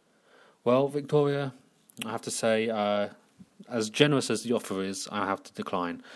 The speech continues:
But I wasn't aware that Russian men were so alcohol-addled and violent. But there we go. I've heard it from the horse's mouth. But,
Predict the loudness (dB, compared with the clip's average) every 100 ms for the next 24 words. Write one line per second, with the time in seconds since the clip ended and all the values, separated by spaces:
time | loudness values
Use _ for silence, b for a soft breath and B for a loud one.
0 | B B B B B -2 2 2 0 -4
1 | _ _ -4 -2 0 2 2 2 2 -2
2 | -2 -2 -2 -4 -4 -4 -4 -2 -2 -4
3 | -8 b b b b _ _ _ _ _
4 | _ _ _ _ _ -20 0 2 2 4
5 | 4 4 2 -6 -20 _ -6 -4 -2 -2
6 | -4 -8 -18 B B B B -8 -4 -2
7 | 2 2 2 -4 -12 -18 -18 -14 -14 -14
8 | -20 -18 -14 -4 -2 0 0 0 -2 -12
9 | -8 -2 -2 -2 -4 -4 -2 -4 -4 -6
10 | -6 -8 -12 _ B B B B B B
11 | 4 4 4